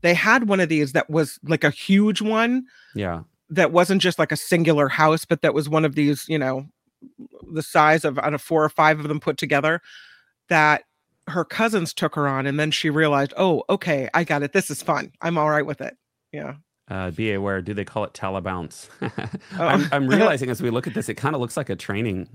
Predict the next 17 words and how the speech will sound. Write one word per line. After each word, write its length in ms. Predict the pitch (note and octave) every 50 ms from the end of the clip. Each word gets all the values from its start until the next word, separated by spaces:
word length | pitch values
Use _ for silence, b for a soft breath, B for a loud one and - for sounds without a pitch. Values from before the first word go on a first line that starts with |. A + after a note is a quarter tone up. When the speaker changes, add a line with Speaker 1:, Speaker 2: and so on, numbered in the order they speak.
| - -
Speaker 2:
ground 340 | G#2 G2 F2+ F2+ E2+ E2
for, 220 | - - G2 F#2+ F#2
like, 180 | F#2 F#2 F#2
your 120 | - F#2+ F#2
young, 420 | F#2 F2+ F#2+ F#2 F#2 F2+ F2+ F#2 F2+
uh, 220 | F2 F2+ F2+ G#2 G#2+ _ _ _ _ _ _ _
your 160 | - G2+ G2 G2
up 140 | G2 -
and 120 | - F#2+ F#2+
coming 340 | - - G2 F#2+ F#2 F#2 F#2
jihadists. 680 | F2 F#2 F#2 F#2+ F#2 F2 F2 F#2 - - - _ _ _ _ _ _ -
Speaker 1:
Oh, 640 | A3+ A#3 A3 G#3 G3 F#3 F3 E3+ E3 D#3+ D#3+ D#3
that's 280 | E3+ B3 C4+ C4+ - -
mean. 640 | G3+ F3 D#3+ D#3 D3+ D#3 D#3 E3 F#3+ G#3+ A3+ A#3 - -
Speaker 2:
Oh, 180 | G#2 G2 F#2+ F#2+
I 100 | G2 F#2
know 340 | F2+ F2+ D#2+ D#2+ E2+ F#2